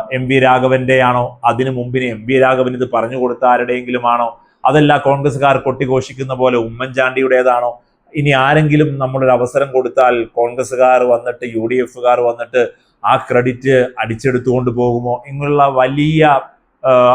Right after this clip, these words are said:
ആ കൺഫ്യൂഷന്റെ പേരിലാണ്, ആ, സതീശനടക്കമുള്ളവർക്ക് ഇരിപ്പിടവും,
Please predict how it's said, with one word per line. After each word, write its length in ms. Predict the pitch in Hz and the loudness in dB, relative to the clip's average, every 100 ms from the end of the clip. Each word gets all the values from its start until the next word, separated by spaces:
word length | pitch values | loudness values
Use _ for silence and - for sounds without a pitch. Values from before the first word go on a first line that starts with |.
| 131 | 2
ആ 100 | 127 127 | 0 0
കൺഫ്യൂഷന്റെ 600 | 127 120 147 - 151 143 | -4 -2 -4 -4 -4 -2
പേരിലാണ്, 580 | 131 127 127 123 117 110 - _ _ _ 113 | 0 0 2 0 0 -6 -12 _ _ _ -2
ആ, 20 | 113 110 110 | -2 -4 -8
സതീശനടക്കമുള്ളവർക്ക് 1160 | 127 120 127 135 123 117 131 123 120 117 117 117 117 | -8 -4 -4 -4 -6 -4 -4 -2 0 0 -2 -4 -4
ഇരിപ്പിടവും, 500 | 113 120 117 113 | -4 -4 -2 0